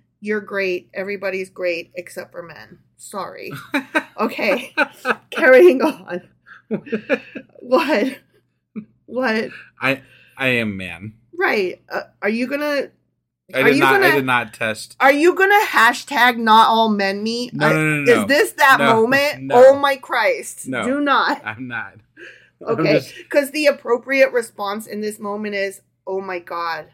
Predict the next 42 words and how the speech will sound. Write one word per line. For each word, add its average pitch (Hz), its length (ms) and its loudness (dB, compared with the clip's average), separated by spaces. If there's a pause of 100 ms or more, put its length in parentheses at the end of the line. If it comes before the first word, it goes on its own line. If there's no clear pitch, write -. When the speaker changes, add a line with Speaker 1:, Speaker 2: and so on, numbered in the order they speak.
(280)
Speaker 1:
you 214 220 -16
are 226 100 -8
so 190 340 -8
right. 170 520 -12
Those 185 280 -10
dicks." 147 640 -18
Speaker 2:
Right. 110 420 -4
That's 104 260 -10
what 95 100 -12
I 92 60 -14
meant. 90 280 -20
Speaker 1:
Mm-hmm. 220 640 -12
Mm-hmm. 220 220 -10 (340)
Speaker 2:
I 139 100 -4
thought 147 180 -4
I 123 80 -2
made 117 200 -8
that 104 240 -12
clear 101 200 -8
earlier, 104 360 -8 (120)
but 110 320 -2 (180)
Speaker 1:
No, 285 280 -2
when 240 180 -4
I 277 120 -2
texted 247 460 -12
you 240 100 -8
the 233 100 -10
information, 208 540 -10
you 220 120 -8
texted - 380 -20
me 202 120 -10
back 180 400 -8
exactly 185 560 -6
correctly, 190 480 -12
and 180 160 -12
you 190 100 -10
were 185 100 -10
like, 175 260 -14
"Those 175 220 -14
bastards." 117 760 -16
Speaker 2:
Right, 101 280 -4
right. 82 200 -14